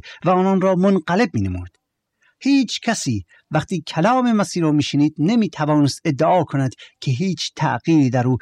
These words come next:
به وجود نیامده. قدرت مسیح در کلامش آشکار بود و اشخاص را تحت تأثیر قرار می‌داد. و یا وقتی کسی کلام را می‌شنید نمی‌تونست عکس العمل نشون نده.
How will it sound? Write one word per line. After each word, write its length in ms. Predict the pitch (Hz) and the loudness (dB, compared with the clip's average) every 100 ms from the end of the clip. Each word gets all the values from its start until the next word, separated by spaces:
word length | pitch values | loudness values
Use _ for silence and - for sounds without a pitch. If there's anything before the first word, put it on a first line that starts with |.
| - - | -8 -2
به 80 | 143 | 0
وجود 440 | 117 113 110 113 | 2 0 -2 0
نیامده. 420 | 120 92 85 87 - _ _ _ | -2 -2 -6 -12 -20 _ _ _
قدرت 420 | 175 131 180 170 | -2 0 -2 -2
مسیح 560 | 175 160 147 135 - 156 | -2 0 0 -2 -2 -2
در 140 | 131 117 | -2 -6
کلامش 440 | - 127 131 135 - | -4 -2 0 0 -2
آشکار 500 | 156 123 110 - 185 | -2 -2 -2 -2 -2
بود 160 | 202 247 - - | 0 -4 -8 -6
و 60 | 151 | -2
اشخاص 520 | 151 - 175 226 - | -2 -2 -2 -2 0
را 120 | 208 196 | -4 -2
تحت 280 | 165 143 143 | -4 -4 -6
تأثیر 520 | - 107 92 135 104 - _ | -8 -10 -6 -4 -4 -8 _
قرار 260 | 127 104 87 | -4 -4 -4
می‌داد. 340 | 85 - - - _ _ _ _ _ _ - | -8 -12 -16 -20 _ _ _ _ _ _ -4
و 40 | |
یا 160 | 123 143 | 0 2
وقتی 280 | 151 - 165 | 0 -4 -6
کسی 280 | - 151 151 | -6 -4 -4
کلام 360 | 143 156 170 | 0 2 2
را 120 | 156 | 2
می‌شنید 440 | 147 143 143 160 160 - - - | 2 2 2 0 -2 -12 -20 -4
نمی‌تونست 760 | 160 220 202 - 147 131 - - _ - | 0 2 0 0 0 0 -4 -14 _ -8
عکس 260 | 147 - 147 | -6 -2 -2
العمل 440 | 135 131 127 123 | 0 0 2 2
نشون 360 | 117 107 139 110 | 2 0 0 0
نده. 240 | 87 | -2